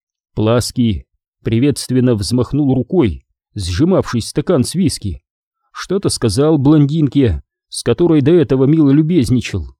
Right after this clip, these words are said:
и поспешил к новоприбывшему. «Похоже, что армия взяла вас в окружение», лениво протянула одна из девиц, бросая вожделенные взгляды на симпатичного сержанта.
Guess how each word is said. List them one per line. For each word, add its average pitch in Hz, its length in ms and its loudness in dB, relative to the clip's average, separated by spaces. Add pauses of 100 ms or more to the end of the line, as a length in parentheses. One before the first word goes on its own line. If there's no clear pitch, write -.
(320)
и 165 160 -4
поспешил 180 640 -2
к - 100 -6
новоприбывшему. 160 1000 0 (960)
«Похоже, 180 520 -2
что 220 280 -2
армия 120 440 0 (240)
взяла 139 380 2
вас 160 180 -2
в 143 40 0
окружение», 143 800 -2 (460)
лениво 123 500 2
протянула 123 600 0
одна 127 220 0
из 104 140 -2
девиц, 139 540 -4 (420)
бросая 120 640 0
вожделенные 120 720 2
взгляды 101 640 0 (300)
на 117 140 0
симпатичного 160 760 0
сержанта. 147 720 0